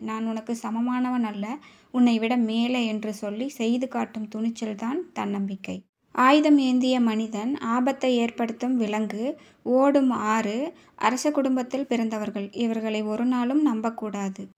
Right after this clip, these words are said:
உன்னை முதுகில் குத்தினவனுக்கு வார்த்தையால் பதில் சொல்லாதே. கொஞ்ச காலம் பொறுத்திருந்து உனக்கான நேரம் வரும்போது பதிலை செய்கையால் காட்டிவிடு.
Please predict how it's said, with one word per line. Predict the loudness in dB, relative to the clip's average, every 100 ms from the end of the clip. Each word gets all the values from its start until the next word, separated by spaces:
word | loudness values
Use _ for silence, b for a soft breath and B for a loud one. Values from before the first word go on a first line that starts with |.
| _ _
உன்னை | 2 4
முதுகில் | 4 4 4 4 2
குத்தினவனுக்கு | 2 4 2 2 -2 0 2
வார்த்தையால் | 4 4 4 4 4 4
பதில் | 4 2 0
சொல்லாதே. | -2 -2 -2 -2
கொஞ்ச | -2 0 0
காலம் | 0 2 2 2
பொறுத்திருந்து | 2 0 0 0 2 0
உனக்கான | 0 0 0 0 4 4
நேரம் | 4 2 2
வரும்போது | 2 0 0 -2 -4
பதிலை | -2 0 2 0
செய்கையால் | 0 0 0 2 0 0
காட்டிவிடு. | -2 -2 -4 -6 -8